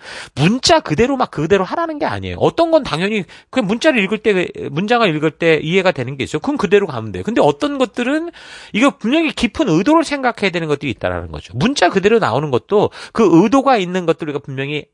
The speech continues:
알기 때문에 그렇게 행하는 거지. 그래서 이건 굉장히 중요한 거예요. 십육 장, 십구 장, 예, 십육 장에서 십구 장의 광야 생활을 위해서 이제 좀 다시 전-, 전체적으로 좀 정리를 해보면 우리 백성들이 광야 사십 년의 거룩한 제사장 나라로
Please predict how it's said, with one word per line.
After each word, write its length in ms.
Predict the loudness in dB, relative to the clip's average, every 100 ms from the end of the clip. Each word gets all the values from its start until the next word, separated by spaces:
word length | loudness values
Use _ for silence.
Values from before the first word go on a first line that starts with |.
| _
알기 580 | -8 -4 0 0 -2 -2
때문에 200 | -2 0
그렇게 260 | -2 -2
행하는 320 | -4 -4 -4 -4
거지. 560 | -6 -4 -4 -2 -6 -12 _ _ _ _
그래서 160 | -2 0
이건 180 | 2
굉장히 320 | -2 -4 -4 -8
중요한 400 | -8 -8 -8 -12
거예요. 220 | -18 -20 _ _ _ _ _ _ -8 -4
십육 320 | -2 -2 -2
장, 180 | 0 -2
십구 460 | -2 -6 -6 -2 0
장, 300 | 0 -2 -8 -8
예, 100 | -8
십육 300 | -6 -6 -2
장에서 240 | -2 -2
십구 260 | -4 -6 -2
장의 200 | -2 -2
광야 280 | -2 0
생활을 640 | 0 0 0 0 0 -2 -2
위해서 240 | -4 -6
이제 180 | -4 -4 -6 -18 -10
좀 100 | -4
다시 240 | -2 0
전-, 240 | 0 -2 -4
전체적으로 400 | -2 0 2 2
좀 80 | 0
정리를 340 | -6 -6 -2
해보면 520 | -2 -2 -2 -2 -4 -6 _ -20 _
우리 100 | -4
백성들이 680 | -2 -2 -2 0 2 2 0 -4 -20 -20
광야 260 | -6 -2 -2
사십 280 | -2 -2 -4
년의 200 | -4 -2
거룩한 360 | 0 0 0 0
제사장 380 | 0 2 0 0
나라로 440 | 0 2 2 2